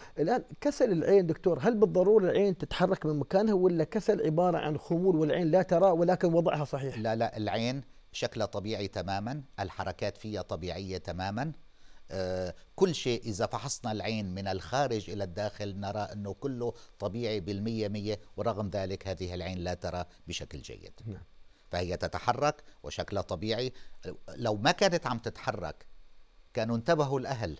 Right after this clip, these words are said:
Speaker 1: صحيح.
Speaker 2: لو شكلها غير طبيعي كانوا انتبهوا الأهل. المشكلة أنها عين كمنظر طبيعية تمامًا.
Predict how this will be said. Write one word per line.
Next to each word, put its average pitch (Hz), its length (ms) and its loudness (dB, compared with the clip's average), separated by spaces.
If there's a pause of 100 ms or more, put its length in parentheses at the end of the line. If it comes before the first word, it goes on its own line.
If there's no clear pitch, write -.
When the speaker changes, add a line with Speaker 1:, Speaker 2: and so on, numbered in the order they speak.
Speaker 1:
صحيح. 135 400 -2 (220)
Speaker 2:
لو 101 140 -2
شكلها 131 320 2
غير 135 160 2
طبيعي 110 440 -2
كانوا 127 280 -2
انتبهوا 120 380 -2
الأهل. 104 340 -6 (280)
المشكلة 131 520 -2
أنها 110 300 -2
عين 123 340 -2 (260)
كمنظر 117 480 0
طبيعية 87 540 -4
تمامًا. 67 420 -10